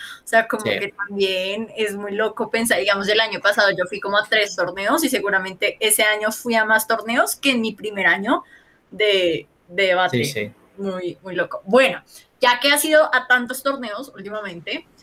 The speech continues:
Speaker 1: cuéntanos alguna anécdota, la que quieras. Puede ser una anécdota que recuerdes por divertida, por ser triste, porque te haya llegado, haya dejado, yo qué sé, alguna reflexión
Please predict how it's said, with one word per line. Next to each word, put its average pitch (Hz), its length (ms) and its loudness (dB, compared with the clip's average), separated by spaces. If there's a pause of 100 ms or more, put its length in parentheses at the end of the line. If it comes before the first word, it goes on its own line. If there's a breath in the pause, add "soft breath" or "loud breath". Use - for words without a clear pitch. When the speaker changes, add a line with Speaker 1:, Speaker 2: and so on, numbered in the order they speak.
(240)
Speaker 1:
cuéntanos 269 560 2
alguna 240 320 -2
anécdota, 247 760 0
la - 160 -2
que 196 120 -10
quieras. 185 280 -2
Puede 190 160 -8
ser 196 260 -4
una 202 180 -2
anécdota 196 420 -6
que 202 180 0
recuerdes 196 380 -6
por 208 180 -4
divertida, 262 1000 4
por 185 120 -4
ser 185 220 -6
triste, 277 640 4
porque 233 200 -8
te 208 100 0
haya 196 60 0
llegado, 196 480 0
haya 196 200 -2
dejado, 190 240 0
yo 175 160 -8
qué 180 100 -14
sé, 262 140 -2
alguna 220 320 -2
reflexión 233 720 -4